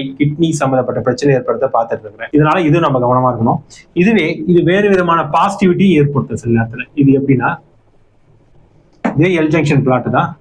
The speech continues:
ஆனா இப்படி இருக்கும். ரோடு போகுது, இங்க வந்து பிளாட்ஸ் நிறைய இருக்கு. இப்ப இந்த மனையுடைய உச்சப்பகுதி, கிழக்கு மத்தியத்துல இருந்து வடகிழக்கு பகுதி வரைக்கும் உச்சப்பகுதி,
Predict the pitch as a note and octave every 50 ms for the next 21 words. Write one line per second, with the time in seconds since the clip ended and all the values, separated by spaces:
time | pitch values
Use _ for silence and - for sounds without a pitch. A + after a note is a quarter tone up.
0 | _ _ _ _ _ - C#3 C#3+ D3+ D3 D3 D3 D3 D#3 D3+ C#3 D3 D3 D3 -
1 | - _ _ _ _ _ _ _ _ _ _ _ _ _ _ _ _ _ _ _
2 | _ _ _ _ _ _ _ _ _ _ _ _ _ _ _ _ _ _ _ _
3 | _ _ _ _ _ _ _ _ _ _ _ _ _ _ _ _ _ _ _ _
4 | _ _ _ _ _ _ _ _ _ _ _ _ _ _ _ _ _ _ _ _
5 | _ _ _ - C#3+ D3 C#3+ C#3 - B2+ A#2+ A2+ C3 F3 - - - - _ _
6 | _ _ _ C#3+ C#3+ C#3 C3+ C#3 C#3+ C#3+ C#3+ C3+ C3 C3+ C3+ - - A2+ A#2+ A#2
7 | A#2 A2+ A2 A2 - - _ _ _ _ _ _ _ _ - E3 D3 F3 E3+ F3
8 | F#3 G3 G#3 G#3 G3 F#3 F#3 G#3 A3 G#3 F#3+ E3+ E3 E3+ G3 G#3+ G#3+ - - -
9 | D#3+ D#3+ D3 - A3 G#3+ - D#3+ C#3+ B2+ B2+ - - - F3+ G3 G3 - F3 D#3
10 | D3+ D3 D3 E3+ C#3+ C#3+ D3 C#3+ D3 - D3+ C#3+ D3 D3+ D3 C#3+ C3+ - B2+ B2
11 | A#2+ A#2 B2 B2 A#2+ B2+ C#3+ C#3 D3 C#3+ D3 - D#3+ - - A2+ A#2